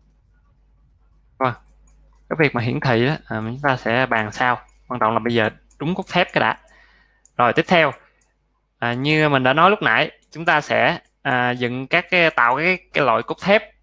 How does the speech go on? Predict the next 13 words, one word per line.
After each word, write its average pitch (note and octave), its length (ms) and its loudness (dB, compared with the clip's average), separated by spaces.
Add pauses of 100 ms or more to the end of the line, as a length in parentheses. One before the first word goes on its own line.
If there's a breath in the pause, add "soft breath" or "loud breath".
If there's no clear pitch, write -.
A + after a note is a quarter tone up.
(800)
À, C3+ 300 2
đầu A#2+ 140 0
tiên D#3 320 2
sẽ D3+ 140 0
là B2+ 200 2
cốt D#3+ 240 -4
thép, F#3+ 200 0 (300)
à, C#3 720 0 (460)
lò C3 140 -6
xo. D3+ 480 2 (1800)
Đây, B2 260 -2 (1000)
chọn A2+ 240 -4
vào A#2+ 380 0